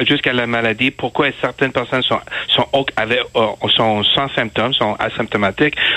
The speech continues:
Pourquoi y a-t-il des personnes gravement malades ? Le, le, le covid long, comme vous avez mentionné, même le cyste, euh, l'inflammatoire, euh,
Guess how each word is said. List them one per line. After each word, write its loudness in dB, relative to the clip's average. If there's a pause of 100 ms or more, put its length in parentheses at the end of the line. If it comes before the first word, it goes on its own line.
(100)
Pourquoi 2
y 4
a-t-il 0
des 0
personnes -2
gravement 0
malades ? 2 (280)
Le, 2
le, 2
le 2
covid 0
long, 0
comme 0
vous 2
avez 0
mentionné, 0
même 0
le 4 (120)
cyste, 0
euh, 2
l'inflammatoire, 0
euh, 2